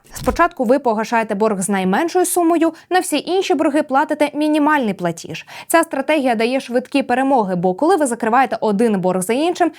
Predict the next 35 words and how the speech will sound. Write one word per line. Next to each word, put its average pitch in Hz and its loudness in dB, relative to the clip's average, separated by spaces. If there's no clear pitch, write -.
це 339 2
додає 214 0
вам 247 0
мотивації 202 0
рухатися 170 -4
далі. 170 0
Крок 381 2
четвертий. 330 0
Збільшуємо 269 0
свої 214 0
доходи. 185 -2
Звісно 320 0
ж, - -10
погашення 254 0
боргу 294 2
йде 208 0
швидше, 311 -2
якщо 233 -2
у 262 2
вас 240 0
є 220 0
додаткові 208 -2
гроші. 220 -2
Тож 226 0
думаємо 202 2
над 220 -2
тим, 392 2
як 302 2
збільшити 285 -2
свій 262 -2
дохід. 226 -2
Маємо 339 2
кілька 294 0
універсальних 196 -2
порад. 226 0